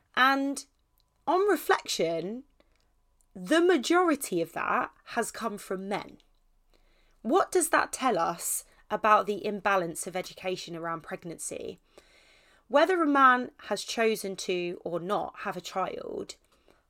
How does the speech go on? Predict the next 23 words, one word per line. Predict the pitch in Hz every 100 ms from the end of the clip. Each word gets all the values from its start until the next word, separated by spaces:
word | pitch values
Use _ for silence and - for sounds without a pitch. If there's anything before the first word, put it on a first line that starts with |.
| -
I | 254
still | 254 - 339 349
think | 320 294 262 240
it's | - -
the | -
right | 196 196 240 240 -
thing | - 202 - - 190 190 _ _ -
to | 233 247
educate | 269 330 - 254 247 _
yourself, | 165 196 190 185 160 165 180 - - _ _ _ _ _ -
or | 220
maybe | 269 349 330
not | 269 -
even | 202 175
yourself, | 175 165 - 247 180 - - _ - _
to | - -
educate | 247 285 294 - 175 - - - _ _
men, | 190 220 208 208 220
to | 214
educate | 202 226 233 220 -
boys, | 190 170 170 175 202 - _
to | - -
educate | 269 285 254 240